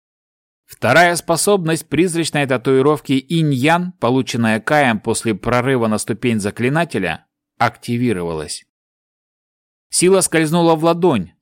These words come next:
а затем вырвалась на волю. Ещё сорок лет энергии души были использованы. В тот же миг уже почти вырвавшаяся из клинка Лайтуса техника внезапно исчезла, словно он её никогда и не создавал.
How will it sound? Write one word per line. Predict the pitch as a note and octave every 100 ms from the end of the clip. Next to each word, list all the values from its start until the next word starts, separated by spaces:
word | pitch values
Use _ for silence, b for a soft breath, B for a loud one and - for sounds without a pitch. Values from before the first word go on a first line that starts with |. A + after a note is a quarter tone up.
| _
а | G#2+ A#2
затем | B2+ C3 G#3+ A3
вырвалась | B2 D3 B2+ A#2+ A2+ A#2+
на | B2
волю. | C#3 G#2+ E2+ E2+ _ _ _ _ -
Ещё | G2 C#3 - A3+
сорок | A3 G#3 F#3+ F3
лет | F3+ E3
энергии | D#3+ E3 D#3 C3 B2+
души | A#2+ A#2 F#3+ G3+
были | B2+ A#2+ A2 A2+
использованы. | G2+ - A2+ F2+ F2 E2+ D#2 - _ _ _ _ _ _ _ _ _ _ _ -
В | -
тот | D3+ B2
же | A2
миг | A#2 D3+ B2
уже | A2+ D3
почти | - B2+ - - E3+
вырвавшаяся | A#2 D#3+ D3 B2+ - B2 A2+ - A2
из | A2+ A2
клинка | - A#2+ B2+ C3+ A#2
Лайтуса | B2 A2 A2+ G#2+ F#2
техника | F3+ F#3 C3+ G#2+ F2 -
внезапно | - G#2+ B2+ E3+ F#3 F#3+
исчезла, | F#3 - F#3+ F#2+ F2+ D#2+ _ _ _
словно | - A2+ A#2+ A2+ A2+
он | C#3+ G3+
её | E3+ C3+ A#2
никогда | G#2+ A2+ A2+ A2+ A2
и |
не | A2
создавал. | - A2+ A#2 C3+ A#2 D#2+